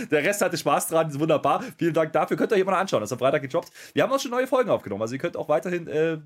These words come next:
ja, Themenvorschläge machen für Spot five. Äh, das Format lieben wir, ja. Da können wir auch mal ein bisschen hohl drehen. Und ihr auch, das ist wunderbar. Aber,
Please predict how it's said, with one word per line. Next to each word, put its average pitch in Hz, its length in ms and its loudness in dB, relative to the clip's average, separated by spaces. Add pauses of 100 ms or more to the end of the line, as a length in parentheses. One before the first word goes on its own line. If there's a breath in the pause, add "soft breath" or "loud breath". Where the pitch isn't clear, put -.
ja, 139 80 2
Themenvorschläge 135 840 -2
machen 113 300 -2
für 185 240 0
Spot - 240 0 (260)
five. 170 360 0 (180 loud breath)
Äh, 143 160 2
das 156 140 2
Format 147 280 0
lieben 208 220 -4
wir, 233 240 2
ja. 190 240 0
Da 127 80 -4
können 160 160 0
wir 143 60 4
auch 131 80 4
mal 143 80 0
ein - 20 -6
bisschen 123 220 -2
hohl 185 140 4
drehen. 202 280 0 (300 soft breath)
Und 135 200 -6
ihr 143 140 4
auch, 175 180 2
das 117 160 -2
ist 107 120 -10
wunderbar. 104 340 -2 (160 loud breath)
Aber, 240 400 0